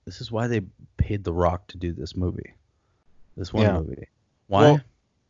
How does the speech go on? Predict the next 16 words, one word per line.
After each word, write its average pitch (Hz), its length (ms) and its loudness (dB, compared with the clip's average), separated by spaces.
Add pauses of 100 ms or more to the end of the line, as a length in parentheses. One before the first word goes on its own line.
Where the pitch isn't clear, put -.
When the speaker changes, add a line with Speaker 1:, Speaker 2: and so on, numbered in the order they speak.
(160)
Speaker 2:
hurry 196 300 8
up. 98 80 6
Speaker 1:
Dude, 98 100 0 (120)
I - 40 -4
w-, 101 240 0 (240)
hey, 107 220 4 (120)
h-, - 120 -6
hey. 104 260 0 (240)
Well, 92 120 -8
first - 300 -2
off, 92 140 0
nobody's 95 340 -4
filming 82 260 -6
right 80 160 -8
now, 85 200 -4
huh? 95 180 -4